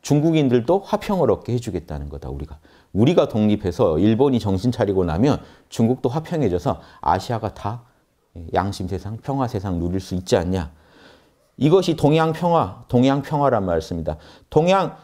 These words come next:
그리고 이 동양 평화는 결국 세계 평화의 중요한 부분이니까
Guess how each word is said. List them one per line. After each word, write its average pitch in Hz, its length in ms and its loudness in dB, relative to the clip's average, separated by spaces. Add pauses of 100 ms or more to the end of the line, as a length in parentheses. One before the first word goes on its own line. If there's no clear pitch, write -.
(120)
그리고 180 480 4
이 196 240 -2
동양 208 640 0
평화는 202 560 2
결국 160 360 2 (160)
세계 220 300 2
평화의 190 680 2
중요한 185 420 2
부분이니까 135 800 2